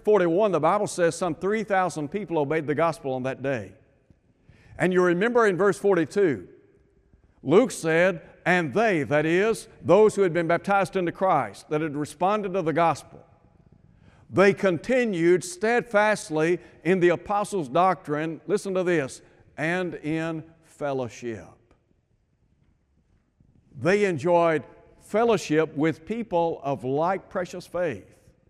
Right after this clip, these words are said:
Is there something that binds us together as God's people? Yes. That something is Christ and His church. In verse forty-seven, Luke said, "The Lord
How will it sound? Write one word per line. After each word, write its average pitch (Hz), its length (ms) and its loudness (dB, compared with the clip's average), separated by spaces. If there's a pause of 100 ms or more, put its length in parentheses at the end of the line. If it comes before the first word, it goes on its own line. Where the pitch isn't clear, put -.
(1300)
Is 185 200 8
there 175 160 0
something 233 640 -2
that 120 640 -4
binds 196 400 2
us 190 220 4
together 143 540 0
as 120 160 -8
God's 135 280 0
people? 143 360 -6
Yes. 156 680 -4 (1120)
That 175 220 4
something 175 600 -2
is 156 260 -2
Christ 180 720 2
and 151 120 -2
His 165 140 -2
church. 220 600 -2 (880)
In 180 160 2
verse 214 220 4
forty-seven, 190 760 0 (580)
Luke 202 280 6
said, 165 400 0
"The 151 80 2
Lord 185 480 4